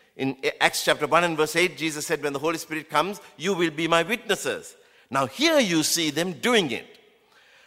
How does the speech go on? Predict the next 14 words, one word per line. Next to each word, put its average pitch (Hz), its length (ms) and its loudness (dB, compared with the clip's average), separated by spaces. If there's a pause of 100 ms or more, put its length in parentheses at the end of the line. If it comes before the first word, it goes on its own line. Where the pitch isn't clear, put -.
Uh, 120 260 2 (100)
there 143 120 2
was 139 160 -2
a, 110 280 -2 (220)
a 98 60 -16
well-known 151 360 -4
preacher 104 540 -6 (220)
some 101 220 -10
years 104 220 -8
ago 85 340 -10 (180)
called 110 260 -2
R 135 220 0
A 135 100 -2
Torrey. 127 440 -2